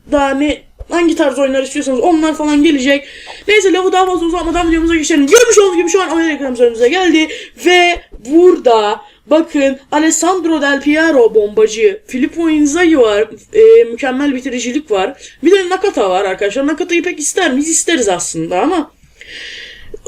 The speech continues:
e, Inzaghi ile şey, Del Piero'yu daha çok isteriz. Bu arada arkadaşlar, ben şu an bin seksen My Club parası yükledim. E,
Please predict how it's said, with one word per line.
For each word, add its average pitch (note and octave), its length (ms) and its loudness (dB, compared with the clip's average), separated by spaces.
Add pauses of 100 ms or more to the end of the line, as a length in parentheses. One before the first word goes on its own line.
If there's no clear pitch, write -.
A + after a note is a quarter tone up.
(240)
e, D#4 240 2
Inzaghi F4 540 0
ile E4+ 340 0
şey, D#4 440 0
Del C4+ 180 -2
Piero'yu D#4 340 0
daha D#4 140 0
çok D4+ 180 -4
isteriz. D#4+ 340 -2
Bu F4 80 0
arada F4 140 -2
arkadaşlar, E4 480 0 (320)
ben C#4+ 240 -2
şu F4 160 0
an C#4+ 140 -2
bin C4+ 120 -2
seksen D#4 500 -2
My D4 100 -2
Club D#4 220 -4
parası D4+ 360 -4
yükledim. A#3 420 -2 (500)
E, B3+ 60 -2